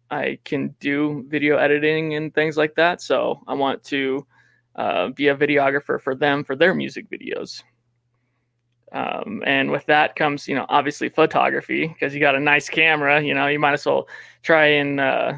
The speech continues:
capitalize on every avenue that you can. So I started a photography business as well. And through gaining all this equipment, you know, you have to have microphones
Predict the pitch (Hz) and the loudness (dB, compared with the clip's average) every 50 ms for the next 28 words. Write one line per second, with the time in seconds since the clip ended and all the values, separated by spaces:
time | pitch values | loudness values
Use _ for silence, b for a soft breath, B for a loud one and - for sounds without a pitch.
0 | 143 - - - 165 165 - 160 156 147 143 139 139 143 139 143 143 143 147 147 | -8 -6 -2 0 0 0 2 2 2 4 4 4 4 2 0 0 0 0 0 0
1 | 139 143 139 139 143 143 139 139 143 139 139 143 139 - - 151 - - 180 202 | 0 0 0 2 2 2 0 -2 -4 -4 -2 -2 -2 -2 -4 -4 -2 2 4 4
2 | 190 170 165 160 165 - - 135 139 143 139 135 - - 135 131 131 131 131 123 | 6 6 4 4 2 0 0 2 2 2 2 0 -2 -2 -2 0 0 0 0 -2
3 | - - - - - 151 143 135 139 139 - - - - - 147 - 127 131 147 | -4 -8 -8 -10 -6 -2 -2 -2 -2 -4 -10 -12 -10 -10 -10 -10 -8 -10 -10 -10
4 | - - - - _ _ _ _ _ _ _ _ _ _ _ - 139 139 139 131 | -10 -14 -20 -20 _ _ _ _ _ _ _ _ _ _ _ -4 -4 -4 -4 -6
5 | 135 135 139 139 135 113 - - - 143 147 143 _ _ _ _ _ _ _ _ | -8 -4 0 0 2 2 0 0 -2 -6 -6 -12 _ _ _ _ _ _ _ _
6 | _ _ _ _ _ _ _ _ _ _ - _ - 147 147 147 147 147 143 147 | _ _ _ _ _ _ _ _ _ _ -12 _ 0 2 2 2 2 2 2 0
7 | 147 - - B B B B B B B B B B B _ _ _ _ _ _ | -2 -6 -10 B B B B B B B B B B B _ _ _ _ _ _
8 | _ _ _ - - - 185 214 220 185 190 190 180 180 180 170 165 170 160 165 | _ _ _ -20 -8 0 4 4 4 6 6 6 6 6 4 6 6 6 6 4
9 | 156 - 170 - - 165 143 - 160 160 143 143 156 156 156 151 151 156 156 147 | 2 2 -4 -2 2 2 2 2 2 0 -2 -2 -2 -2 -2 -2 0 0 -2 -2
10 | - 156 151 151 147 151 151 143 147 147 - 156 143 - - 151 147 143 143 143 | 0 0 0 0 0 0 0 0 0 -2 -2 -6 -8 -4 -2 -2 0 0 0 -2
11 | 147 147 147 147 139 - - - - | -2 -4 -4 -6 -8 -10 -14 -16 -16